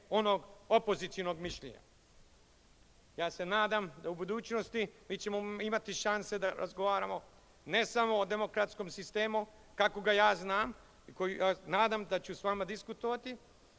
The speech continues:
nego da ćemo govoriti o socijalnom sistemu, da ćemo govoriti o pr-, privredi, o ekonomiji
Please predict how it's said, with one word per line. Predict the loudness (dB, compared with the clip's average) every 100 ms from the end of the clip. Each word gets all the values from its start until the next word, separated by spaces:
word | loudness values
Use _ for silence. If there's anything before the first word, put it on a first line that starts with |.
| -20 -20 -2
nego | 0 2
da | 0
ćemo | -2 -4
govoriti | 2 2 2 0
o | 0
socijalnom | 2 2 2 -2 -2 -4
sistemu, | -8 -4 -2 -2 -6 -12 -20 -20 -20 -20 -2
da | -2
ćemo | 0 -4
govoriti | 0 2 2 0 -4
o |
pr-, | -2 -4 -2
privredi, | -2 2 0 0 -6 -10 -20 -20 -20 -20 -20 -20 2
o | 4
ekonomiji | 4 4 6 6 4